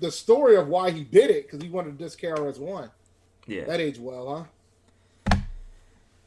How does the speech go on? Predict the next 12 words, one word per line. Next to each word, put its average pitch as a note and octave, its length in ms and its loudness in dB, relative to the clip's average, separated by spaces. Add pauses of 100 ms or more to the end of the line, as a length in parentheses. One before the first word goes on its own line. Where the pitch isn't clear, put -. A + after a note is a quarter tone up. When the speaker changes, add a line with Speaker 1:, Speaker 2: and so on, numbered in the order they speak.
(580)
Speaker 2:
Yeah, F3 240 2
man. D3 320 4
I, C#3 540 0
I - 40 -4
just, - 260 -10
I G#2+ 180 0
don't A2+ 140 -2
know, G2 180 -6
man. F#2 320 -10
It's, A2+ 160 -10
it A#2+ 100 -2
wasn't, A2+ 440 0